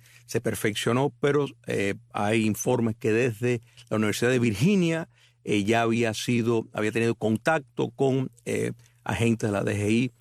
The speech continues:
Realmente, a través de sus dieciséis años en la agencia de inteligencia del Departamento de Defensa,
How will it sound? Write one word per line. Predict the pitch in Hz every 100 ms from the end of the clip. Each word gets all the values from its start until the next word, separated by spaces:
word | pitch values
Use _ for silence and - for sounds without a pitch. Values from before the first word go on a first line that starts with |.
| - - _ _ _ - -
Realmente, | 135 170 190 190 190 - 185 180 - _ _ _
a | 123
través | - 113 139
de | 147
sus | - 123
dieciséis | 117 120 - 131 120
años | 131 113 90 - - - _ - -
en | 98 98 - _
la | - 107
agencia | 104 127 117 131
de | 113
inteligencia | 104 113 107 107 117 - 120
del | 120
Departamento | 107 104 104 104 113 117
de |
Defensa, | 110 139 123 - 123